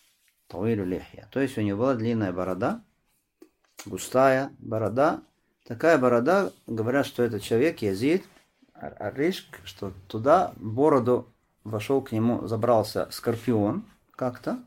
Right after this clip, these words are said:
Забрался в "Скорпион", и он не знал про это, что в его бороде скорпион, и он там пробыл три дня, этот "Скорпион". И он даже не знал, что там этот "Скорпион". Почему? Потому что была такая густая, длинная борода.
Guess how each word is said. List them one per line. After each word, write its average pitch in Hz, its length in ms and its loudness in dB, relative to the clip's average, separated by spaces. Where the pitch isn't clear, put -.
Забрался 107 440 -2
в - 20 -10
"Скорпион", 135 800 -4
и - 40 -10
он 143 160 0
не 139 100 4
знал 110 280 0
про 85 180 -4
это, 73 320 -8
что 82 300 -6
в 65 80 -8
его 90 220 -6
бороде 85 280 -6
скорпион, 143 800 -8
и 110 100 -8
он 143 220 2
там 135 240 0
пробыл 127 300 -2
три 127 200 2
дня, 95 240 -4
этот - 160 -18
"Скорпион". - 540 -18
И - 40 -14
он 110 140 -4
даже 101 180 -2
не 87 140 -8
знал, 104 180 -6
что - 120 -16
там 87 160 -10
этот 85 80 -14
"Скорпион". - 400 -16
Почему? 151 180 -6
Потому 120 160 -8
что 95 100 -12
была 98 160 -2
такая 101 320 -4
густая, - 580 -4
длинная 95 500 -6
борода. 92 400 -8